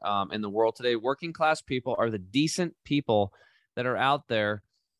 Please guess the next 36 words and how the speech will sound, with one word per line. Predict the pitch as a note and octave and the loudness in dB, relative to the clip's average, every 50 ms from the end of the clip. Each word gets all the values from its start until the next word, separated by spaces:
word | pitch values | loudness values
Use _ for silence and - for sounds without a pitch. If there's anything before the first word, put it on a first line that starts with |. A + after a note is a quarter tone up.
| _ _ _ - - | _ _ _ -6 0
that | C3 C3+ C3 C3+ - - | 4 4 4 4 0 -4
literally | G2 C#3 D#3+ G3+ A#3+ C#4 C#4+ B3+ G#3+ F#3+ F3+ F3 | -6 0 2 4 4 6 6 6 6 4 4 4
at | D#3 D3+ | 2 0
some | - - F#3+ F#3 E3+ | -2 -2 -4 -2 2
level | F3 F3 E3+ D#3 C#3 | 2 2 2 2 -2
can't | C3 D3 E3+ E3+ D#3+ | -2 -2 -4 -2 -2
believe | D3+ C#3+ D#3+ F3 E3 C#3+ | -2 2 4 4 4 4
what's | C#3 C#3+ C3+ - | 2 0 0 -2
going | - C#3+ C3 B2+ A#2+ A#2+ | -2 -2 0 0 0 0
on. | C#3 D3 C3 A2+ G#2+ A2 A#2 A#2 - | 2 2 4 4 2 0 -2 -6 -10
So | - - C#3+ B2+ | -10 -8 -6 -6
they | C3 | -4
can't | B2+ - E3+ D#3+ D3 | -4 -4 -4 -2 -2
imagine | C#3 C#3+ D#3+ F3+ F#3 F#3 E3 D#3+ D3 | -2 0 0 2 2 0 0 0 0
what | C#3+ C#3 C#3 | 0 2 2
other | C3+ C3 B2 | 0 -2 -4
people | - C#3+ C3 - C3 B2 | -6 -8 -8 -4 0 0
are, | A#2 A#2 F#2+ | 2 2 2
are, | G#2+ A2+ A#2 G2+ - | 2 2 0 0 -2
are | G#2 A2+ G#2+ | -4 -6 -2
doing | G#2+ C#3 C#3+ C#3 C3+ B2+ | 0 0 2 2 0 0
or | A2+ G#2 | -4 -6
planning. | - - C#3 C3+ C3 B2+ A#2+ A2+ | -4 -4 -2 -2 -2 -2 -4 -4
But | A#2+ - | -6 -6
the | - A#2 | -4 0
bottom | C3 C#3+ D3+ D#3+ D#3 D3 | 2 4 4 4 4 2
line | C#3+ C#3 C3+ C3 | 0 0 0 -2
is, | C3 C3 B2 A#2+ | -4 -4 -6 -6
is | B2 A#2 A2+ | -10 -10 -12
that | A#2 A2 - | -12 -10 -8
the | A2+ A2+ | -8 -8
solutions | - - C#3 D3 D#3+ D#3+ - - D3 C3 A#2 | -6 -2 2 4 4 4 4 0 -4 -2 0
are | B2+ A#2+ A#2 A#2 B2 | 2 2 4 4 4
always | C3 C3 C3 B2+ A#2+ | 2 2 2 0 0
going | - B2+ B2 A#2+ A#2+ A#2 | -2 -2 0 -2 -2 -2
inside | G2 A#2+ C3+ C#3 - - - A#2+ A2 G#2+ G#2 G#2 G#2 G2+ | -4 -4 -4 -6 -4 0 2 4 6 6 4 4 2 -2